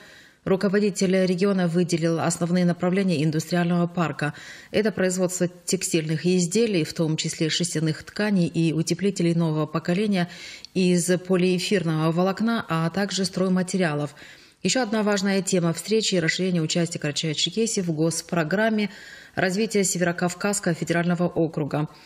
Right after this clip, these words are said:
Рассмотрели и вопрос включения ряда важных проектов в госпрограмму, в первую очередь по водоснабжению и теплоснабжению населённых пунктов региона. Кроме того, обсудили вопрос реализации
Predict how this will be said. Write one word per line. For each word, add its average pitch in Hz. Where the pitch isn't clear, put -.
Рассмотрели 214
и 196
вопрос 190
включения 190
ряда 170
важных 165
проектов 170
в 160
госпрограмму, 202
в -
первую 202
очередь 208
по 180
водоснабжению 180
и 160
теплоснабжению 175
населённых 175
пунктов 160
региона. 151
Кроме 220
того, 220
обсудили 196
вопрос 180
реализации 170